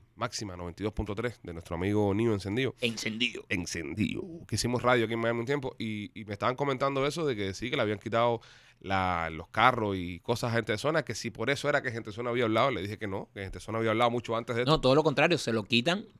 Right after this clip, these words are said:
Speaker 1: Por
Speaker 2: después
Speaker 1: culpa
Speaker 2: que
Speaker 1: de
Speaker 2: ellos
Speaker 1: esto.
Speaker 2: hablan.
Speaker 1: Pero bueno, a ese, para ese sí le, le, le montaron todos los chivos en una guagua, en una finca que tenía ahí.
Speaker 2: Porque ya de ese me lo había hablado. Hay
Speaker 1: Ya,
Speaker 2: que decir
Speaker 1: sí,
Speaker 2: las
Speaker 1: sí,
Speaker 2: cosas
Speaker 1: sí.
Speaker 2: como son. Ya de ese me, eh, a ellos les empiezan a quitar sus propiedades en Cuba cuando ellos hablan.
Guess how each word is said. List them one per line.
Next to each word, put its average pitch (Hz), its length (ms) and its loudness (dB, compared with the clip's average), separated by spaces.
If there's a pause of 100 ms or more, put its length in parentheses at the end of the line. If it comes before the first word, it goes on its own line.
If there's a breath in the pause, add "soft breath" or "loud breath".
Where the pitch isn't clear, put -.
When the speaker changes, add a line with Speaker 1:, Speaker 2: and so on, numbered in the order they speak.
(380)
Speaker 1:
Por 135 120 0
Speaker 2:
después - 40 -2 (160)
Speaker 1:
culpa - 60 -2
Speaker 2:
que 131 60 8
Speaker 1:
de 123 60 8
Speaker 2:
ellos 110 80 2
Speaker 1:
esto. 127 100 8
Speaker 2:
hablan. 127 380 0
Speaker 1:
Pero 139 140 2
bueno, 170 160 6
a 131 100 4
ese, 127 140 -4
para 127 220 0
ese 147 260 -2
sí 151 160 -2
le, 131 260 0
le, 107 320 -6
le 95 120 -16
montaron 127 360 -2
todos 127 140 -4
los 117 80 -4
chivos 135 280 -2
en 117 80 -2
una 120 100 2
guagua, 131 320 4 (380 soft breath)
en - 80 -2
una 110 120 4
finca 117 260 0
que 110 80 -2
tenía 113 200 0
ahí. 123 100 2
Speaker 2:
Porque 113 260 4
ya 110 140 6
de 113 60 6
ese 110 120 0
me 110 80 0
lo 104 60 -2
había 104 160 -2
hablado. 92 320 -6 (360)
Hay 98 100 -8
Speaker 1:
Ya, 95 80 0
Speaker 2:
que - 60 2
decir 104 180 -2
Speaker 1:
sí, 107 60 2
Speaker 2:
las 104 80 0
Speaker 1:
sí, - 60 -4
Speaker 2:
cosas 104 140 -2
Speaker 1:
sí. 92 40 -6
Speaker 2:
como 98 180 -6
son. 120 200 -2
Ya 104 160 2
de 92 120 -4
ese 113 180 -2
me, 117 240 0
eh, 98 300 -2
a 101 140 2
ellos 120 140 4
les 113 120 2
empiezan 113 340 -2
a 107 80 -2
quitar 101 220 -2
sus 123 140 -6
propiedades 110 420 2
en 107 80 0
Cuba 127 280 0
cuando 101 260 -6
ellos 110 300 -4
hablan. 95 380 -6